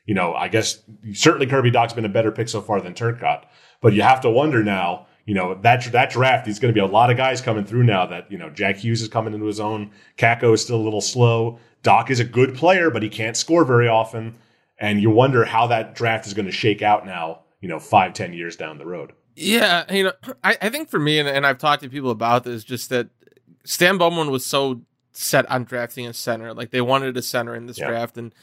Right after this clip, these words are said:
Speaker 2: uh, you know, they fell in love with, with Dach, and, uh, you know, like, there were people pushing for Bowen Byram, and, uh, there, there wasn't much love there. Like, it was, like, the Bla-, the Blackhawks' greatest, greatest need at that time was still defense, you know? Like, they'd gone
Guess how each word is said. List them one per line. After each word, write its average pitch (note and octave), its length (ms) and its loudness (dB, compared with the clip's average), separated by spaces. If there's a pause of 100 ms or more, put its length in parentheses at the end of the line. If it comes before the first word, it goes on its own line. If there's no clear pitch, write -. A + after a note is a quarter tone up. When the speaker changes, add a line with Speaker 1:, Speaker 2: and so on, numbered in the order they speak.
(380)
Speaker 2:
uh, - 140 -12
you C3 100 0
know, C3 80 2
they C3 120 2
fell C#3 280 2
in C3 80 -4
love A#2+ 240 0
with, A#2+ 380 -10
with A#2+ 180 -8
Dach, A#2 400 -2
and, A#2 300 -14
uh, A2 360 -10
you A#2 120 -6
know, A2+ 180 -2
like, B2+ 200 -2
there E3 100 4
were E3 80 0
people D#3 240 -4
pushing D3 360 -4
for B2+ 120 -14
Bowen B2 260 -2
Byram, A#2+ 400 0
and, A2 140 -16 (280)
uh, - 60 -14 (100)
there, C3+ 440 0
there C3+ 240 -2
wasn't D3+ 320 -2
much C3 200 -2
love C3 280 0
there. A#2 180 -8
Like, A2+ 220 -10
it B2 60 -8
was, B2+ 300 -8 (320)
like, D3+ 120 -2
the F3 80 2
Bla-, E3+ 400 0
the D#3+ 100 -6
Blackhawks' G3 480 -4
greatest, C#3+ 540 -2
greatest C3+ 320 -6
need C3 240 -6
at A#2+ 100 -2
that B2 160 -4
time B2+ 320 -4
was A#2+ 140 -6
still B2+ 240 -4
defense, B2+ 580 -8
you A#2 80 -14
know? A#2 140 -8
Like, C#3+ 180 -6
they'd B2 240 -6
gone B2+ 380 -2